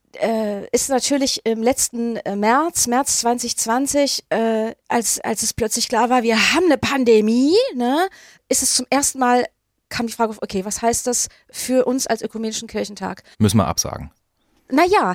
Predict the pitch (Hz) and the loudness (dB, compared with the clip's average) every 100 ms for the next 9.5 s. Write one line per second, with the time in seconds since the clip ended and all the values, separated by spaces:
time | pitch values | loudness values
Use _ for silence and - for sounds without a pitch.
0 | _ 254 302 320 240 - 302 208 - _ | _ -2 0 0 -2 0 -2 -2 -8 _
1 | 254 254 226 _ - - _ _ 220 254 | 2 2 -2 _ -16 -16 _ _ -10 0
2 | 285 392 - - 254 294 339 _ _ _ | 2 4 0 -2 -2 -2 -4 _ _ _
3 | 254 311 320 302 285 - 247 262 254 247 | 0 2 0 2 0 -2 -2 -2 -2 -2
4 | 254 - 294 294 269 269 254 247 226 254 | -2 0 0 0 0 -2 -2 0 0 -2
5 | 254 233 240 240 - 240 254 - 247 247 | -4 -4 -4 -4 -4 -2 -2 -2 -4 -4
6 | 226 - 214 247 285 208 175 180 _ _ | -6 -4 2 4 4 0 -2 -10 _ _
7 | _ - 269 269 254 254 254 254 277 233 | _ -2 0 2 2 2 0 -2 -2 -2
8 | 226 254 254 240 262 240 240 247 220 226 | -4 -2 0 2 2 2 0 -2 2 2
9 | 202 - 165 170 | 2 -2 -4 -6